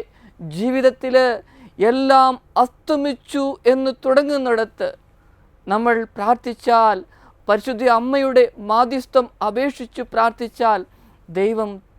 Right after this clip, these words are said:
തുടങ്ങുകയാണ് ചെയ്യുന്നത്. ഒരുപക്ഷേ എന്നെ കേൾക്കുന്ന നിങ്ങളിൽ ചിലരെങ്കിലുമൊക്കെ മരുന്ന് കഴിച്ച് മടുത്തവരുണ്ടാവാം. ചിലരൊക്കെ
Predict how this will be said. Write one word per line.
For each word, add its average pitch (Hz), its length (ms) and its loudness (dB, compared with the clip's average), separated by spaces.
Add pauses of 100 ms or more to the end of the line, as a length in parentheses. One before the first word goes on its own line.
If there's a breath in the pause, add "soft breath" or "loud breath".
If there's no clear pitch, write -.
തുടങ്ങുകയാണ് 214 800 -2 (320)
ചെയ്യുന്നത്. 180 340 -6 (760)
ഒരുപക്ഷേ 220 480 0 (640 soft breath)
എന്നെ 226 280 -2
കേൾക്കുന്ന 247 560 -2 (540 soft breath)
നിങ്ങളിൽ 240 320 0 (520 soft breath)
ചിലരെങ്കിലുമൊക്കെ 254 840 0 (440)
മരുന്ന് 269 380 0
കഴിച്ച് 262 480 -4 (140)
മടുത്തവരുണ്ടാവാം. 226 880 -4 (920)
ചിലരൊക്കെ 240 520 0